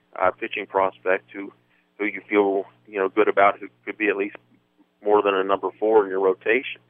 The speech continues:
Uh, you know, some people will come back and say, "Well, you, you've got, um, Jason Hirsch, uh, the first round draft choice from two thousand, uh, thirteen. You know, he was the minor league pitcher of the year this year. He had a good year." Yeah, well, I,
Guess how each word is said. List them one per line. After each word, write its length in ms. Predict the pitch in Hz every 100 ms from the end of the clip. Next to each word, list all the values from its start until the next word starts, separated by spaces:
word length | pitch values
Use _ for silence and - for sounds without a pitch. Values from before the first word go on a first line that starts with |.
| _
Uh, 340 | 78 80 82 78 _ _ _ -
you 80 | 90
know, 140 | 90 -
some 140 | 90
people 320 | 90 92 -
will 100 | 92
come 220 | - 87 90
back 300 | 95 98 -
and 80 | 82 -
say, 260 | 90 92 _ _ _ _ _ _ _ _ _
"Well, 220 | 110 110
you, 140 | 104 101
you've 320 | 98 98 95 -
got, 200 | 95 95 _ -
um, 440 | 90 85 85 82 - - _ _ -
Jason 320 | 104 92 92
Hirsch, 320 | 101 123 107 - - -
uh, 120 | 85
the 100 | 87
first 320 | - 98 -
round 240 | 98 90 87
draft 320 | 95 90 -
choice 260 | - 90 -
from 140 | 92 82
two 100 | 101
thousand, 560 | 95 92 87 90 90 85 87 -
uh, 580 | 87 71 69 71 73 69 _ _ _ _ _ _
thirteen. 580 | 104 101 - 139 120 92 - - - -
You 80 |
know, 120 | 110 95
he 80 | 95
was 100 | 92
the 80 | 90
minor 260 | 95 98 92
league 140 | 90
pitcher 320 | - 98 90
of 40 | 82
the 80 |
year 260 | 98 127 120
this 120 | 110 -
year. 320 | 110 113 113
He 60 | 95
had 160 | 87 85
a 20 |
good 180 | 120 117
year." 260 | 113 107 117
Yeah, 200 | 117 113
well, 280 | 104 107 107
I, 140 | 104